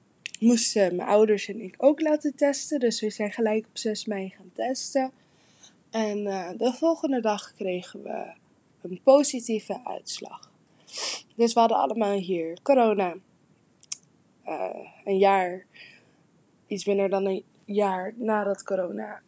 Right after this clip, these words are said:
hier is. We hadden het zo goed gedaan en toen, bam, hadden we allemaal corona. En later zijn we erachter gekomen dat het waarschijnlijk van mijn vaders werk kwam.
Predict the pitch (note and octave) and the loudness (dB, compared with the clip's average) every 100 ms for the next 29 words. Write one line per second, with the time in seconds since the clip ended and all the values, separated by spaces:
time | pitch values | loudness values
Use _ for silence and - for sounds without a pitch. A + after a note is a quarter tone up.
0 | _ - F#3 - D4 F4+ F4 A#3+ G#3 G3 | _ -12 -8 -2 0 0 -4 -4 -4 -4
1 | - B3+ B3+ B3 - A3 G#3 F#3+ A#3 F#3+ | -2 0 0 -2 -10 0 2 0 -6 -10
2 | F3 F#3 E3+ F3 E3 A3+ G3+ F3 - - | -10 -12 -12 -10 2 4 4 0 -14 -20
3 | - D#3+ D#3 - - F#3 D#3 F3+ F3 F#3 | -14 -14 -12 -10 -8 -8 -10 -12 -10 -10
4 | F3+ F#3+ A3+ _ _ _ _ _ _ _ | -12 -18 -20 _ _ _ _ _ _ _
5 | _ _ _ _ A3 A#3 B3 - A3+ G3+ | _ _ _ _ 6 8 8 0 -6 -6
6 | - - - G3 F#3 F3+ E3+ - G3 - | -6 -8 -10 -4 -4 -4 -8 -6 -6 2
7 | F#3+ E3+ E3+ F3 - - D#3+ - G3+ G3+ | 2 2 -6 -6 -6 -10 -10 2 4 4
8 | - F#3+ F#3+ | 0 0 0